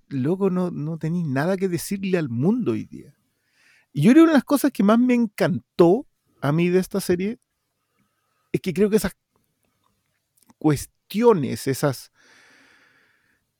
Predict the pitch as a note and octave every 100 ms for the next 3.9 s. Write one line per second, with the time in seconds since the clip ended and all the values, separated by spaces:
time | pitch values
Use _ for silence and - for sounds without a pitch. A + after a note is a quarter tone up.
0 | _ _ _ _ - F3+ G#3 E3 - F3+
1 | D3+ D3 C3+ - - - E3 G#3+ G#3 G#3+
2 | - - - _ _ _ _ - D3 B2+
3 | D#3+ F3 F3+ E3 - D3 - A#2+